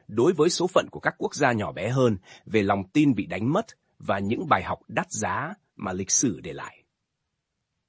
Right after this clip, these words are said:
Dù đã hơn bốn thập kỷ trôi qua, bài phát biểu của Tổng thống Ford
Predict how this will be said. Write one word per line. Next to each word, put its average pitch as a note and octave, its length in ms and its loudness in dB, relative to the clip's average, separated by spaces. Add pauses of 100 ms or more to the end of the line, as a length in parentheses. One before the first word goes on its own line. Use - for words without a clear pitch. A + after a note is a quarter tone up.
(720)
Dù A#2+ 220 0
đã C#3+ 140 2
hơn F#3+ 280 4
bốn C3+ 220 2
thập - 220 -4
kỷ F2 200 -4
trôi A#2 180 0
qua, A2+ 380 2 (240)
bài G#2+ 160 2
phát G#3+ 200 2
biểu A2+ 180 4
của F#2+ 100 -8
Tổng D#2 180 -6
thống A2 140 -4
Ford E3 300 0